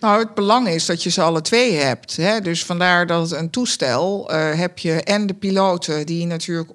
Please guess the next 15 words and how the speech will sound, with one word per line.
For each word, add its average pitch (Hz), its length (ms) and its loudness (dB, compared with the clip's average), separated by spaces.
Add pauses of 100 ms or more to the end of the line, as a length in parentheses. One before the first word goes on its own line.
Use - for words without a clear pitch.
ongelooflijk 175 800 -2
goed - 280 -8
gericht 151 400 -8
zijn 147 280 -6
op 143 120 -14
de 143 80 -8
veiligheid... 147 760 -2
en 151 260 -6
weten 170 360 -2
dat 156 180 -8
niets 190 220 -4
en 175 100 -4
niemand 160 340 -6
ze 151 160 -6
daar 147 260 0